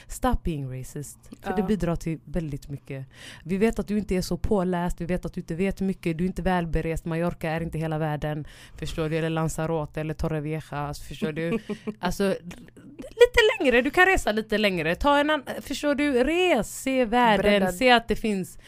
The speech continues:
Speaker 1: det finns mer än köttbullar och potatis och lingonsylt. Det finns
Speaker 2: <laughs>
Speaker 1: mer än ditt lilla köksbord där du, förstår du, slänger runt n-ordet eller vad du håller på med.
Speaker 2: Ja.
Speaker 1: Ehm,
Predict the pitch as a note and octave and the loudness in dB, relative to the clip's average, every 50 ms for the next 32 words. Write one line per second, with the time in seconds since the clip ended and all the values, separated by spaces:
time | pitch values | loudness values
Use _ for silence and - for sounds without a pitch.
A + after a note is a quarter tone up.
0 | - - - - - E3+ G3+ A3 - C#4 C4 - G#3+ A3+ A#3+ B3 C4+ C4+ C4+ A#3+ | -20 -20 -20 -16 -4 -2 -2 0 2 0 0 2 2 2 4 4 6 6 4 4
1 | A3+ G3 F#3 - G3 - - - F3 E3+ E3+ D#3+ D#3+ E3 E3 E3 D#3+ - - - | 2 0 2 0 -2 -4 0 0 0 2 4 2 2 4 2 0 0 -2 -2 0
2 | G3+ F#3+ F3+ - - - E3+ E3 F#3+ F#3+ F3+ E3+ D#3+ D#3+ - - E3 E3+ D#3+ - | 0 0 0 -2 -4 -4 -2 -2 0 -2 -2 -2 -4 -4 -4 -4 -4 -4 -2 -4
3 | F#3 F3+ - A3+ A3 A3 G#3+ A3 A#3 A#3+ A#3+ A3+ G#3+ G3+ G3 G3 - - E3+ F3+ | -4 0 0 0 0 2 2 4 4 4 4 4 2 2 0 -2 -4 -4 -4 -2
4 | F#3+ F#3 E3+ E3 E3 D#3+ - - - - - - - - - A#3 - - - E3+ | 0 2 4 4 2 2 -2 -12 -20 -20 -16 -10 -2 -2 -2 -2 -2 -6 -6 -4
5 | D3+ F3 F#3 F3+ E3+ E3+ E3 E3 F3 F3 E3+ E3+ E3 D3+ - F3 E3+ - F3+ E3 | -2 -2 -2 0 0 0 -2 0 0 -2 0 -2 -2 -4 -6 -8 -6 -4 -6 -4
6 | D#3 D#3+ E3 D#3+ - F#3 F3 E3+ E3+ E3 F3 E3+ E3 D3+ - _ - - - - | -4 -4 -6 -4 -4 -2 -2 0 0 0 0 0 -2 -4 -8 _ -18 -18 -18 -6
7 | _ F3+ F3+ D#3+ D#3+ D3+ C#3 D#3 D#3+ - E3+ D#3 D3 D3+ D3+ D#3 D#3 D#3 D3 D#3 | _ -2 -2 -2 -2 -4 -4 -6 -6 -4 -6 -6 -6 -4 -4 -4 -4 -4 -4 -4
8 | D3+ D3+ D3+ D3+ D#3 E3 - - - F#3+ F#3+ F#3+ F#3 F#3 F#3 F3+ E3+ E3+ E3+ E3+ | -4 -4 -2 -4 -6 -6 -8 -10 -8 -6 -6 -4 -4 -6 -4 -2 0 0 0 0
9 | E3+ E3+ E3+ E3 E3+ D#3 | 0 0 -2 -4 -6 -10